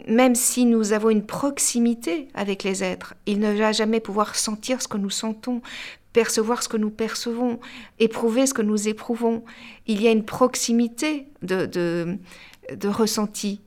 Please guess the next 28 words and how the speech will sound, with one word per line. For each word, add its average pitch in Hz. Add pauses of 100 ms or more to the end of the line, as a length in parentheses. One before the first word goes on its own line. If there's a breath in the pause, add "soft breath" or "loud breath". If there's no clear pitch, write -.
(100)
mais 196
pas 247
la 208
réalité 220
du 196
ressenti 190
de 175
la 185
personne. - (600 loud breath)
Et 220
donc, 269
euh, 208 (540 loud breath)
c'est, - (240)
même 254
si 254
nous 233
sommes 220
ces 214
êtres 208
solitaires, 233 (400 loud breath)
nous 220
avons 226
profondément 208
besoin 220 (360 loud breath)
d'être 214
accompagnés 196
par 185
l'autre, 185